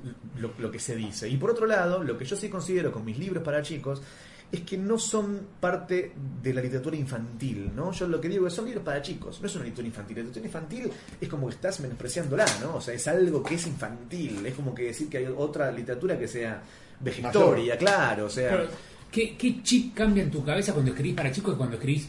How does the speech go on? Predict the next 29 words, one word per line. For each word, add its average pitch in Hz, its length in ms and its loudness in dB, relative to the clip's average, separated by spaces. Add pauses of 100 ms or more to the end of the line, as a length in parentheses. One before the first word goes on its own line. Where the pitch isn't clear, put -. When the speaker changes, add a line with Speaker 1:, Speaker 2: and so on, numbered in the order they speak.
(140)
Speaker 3:
para 113 300 0
grandes? 101 560 -4 (380)
Speaker 1:
No, 143 260 4
tengo 151 260 0
mucho 165 200 0
más 147 80 -4
cuidado 156 520 2
con 120 140 -4
la, 120 80 -6
con - 240 -8
las 110 100 -4
cosas 127 280 -8
que 110 80 -6
digo 104 640 -2
para 110 180 0
chicos. 113 280 -8 (160)
Yo, - 200 -16
yo, 131 280 -6 (340)
en 123 300 -8
las 123 80 -6
cosas 202 180 0
que 151 100 -2
digo 180 200 4
para 127 240 0
chicos, 202 560 -4 (880)
eh, 117 280 -2
digo 135 200 2
la 113 100 2
verdad, 95 300 -4